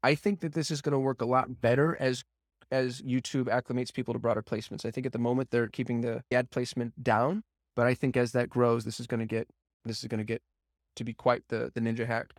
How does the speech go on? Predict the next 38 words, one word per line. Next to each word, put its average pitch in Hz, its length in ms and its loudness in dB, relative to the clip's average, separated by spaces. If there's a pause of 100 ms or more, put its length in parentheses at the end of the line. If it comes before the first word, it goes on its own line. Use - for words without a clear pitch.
I'm 113 120 -6
sorry, 165 280 0 (120)
death 120 220 -2
by 117 120 -2
PowerPoint, 120 400 -6
y'all. 117 140 -6
I 117 40 -6
had 117 120 -4
to - 60 -6
present 117 360 -4
this 113 180 -8
at - 100 -6
a - 80 -8
conference. 113 580 -6 (120)
The 143 180 2
thing 214 200 4
that 185 180 2
is 135 220 -2
really 160 160 6
cool 190 160 4
is 139 80 2
this 147 80 -4
is 147 40 -6
gonna 170 140 2
work 147 140 0
for - 140 -8 (100)
any 143 420 2 (160)
narrative. 135 400 6
So - 140 4
if 123 80 0
you've 175 160 4
got 233 120 6
a 220 40 0
competitor 170 420 2
that's 127 160 2
really 160 180 2
crushing 147 460 0
it - 60 -8